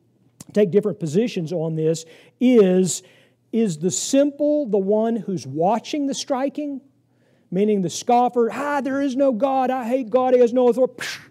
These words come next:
takes the discipline, and the simpleton's observing, going, "Ooh, I don't want that," right?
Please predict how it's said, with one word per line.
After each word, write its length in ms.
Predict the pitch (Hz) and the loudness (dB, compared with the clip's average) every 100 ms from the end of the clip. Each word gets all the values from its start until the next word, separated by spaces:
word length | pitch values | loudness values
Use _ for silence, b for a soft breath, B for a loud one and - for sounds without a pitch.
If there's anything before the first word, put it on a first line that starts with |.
| _ | _
takes 260 | - 254 - | -6 -6 -6
the 120 | 233 | -6
discipline, 520 | 196 226 240 220 226 - B 180 | -2 -2 -2 -2 -2 -4 B -6
and 80 | |
the 60 | 180 | -6
simpleton's 560 | - 254 240 226 226 170 | 2 2 2 -2 -2 -2
observing, 560 | 139 143 202 220 240 | -4 -2 -2 -2 -4
going, 320 | 190 160 139 139 - | -4 -4 -6 -12 -8
"Ooh, 260 | 214 156 110 _ _ _ _ | -6 -6 -8 _ _ _ _
I 60 | - | -20
don't 380 | 110 151 170 190 | -14 -10 -8 -8
want 360 | 175 180 170 | -8 -8 -8
that," 460 | 180 139 120 _ - _ _ _ - | -10 -12 -16 _ -20 _ _ _ -12
right? 280 | 165 190 | -10 -10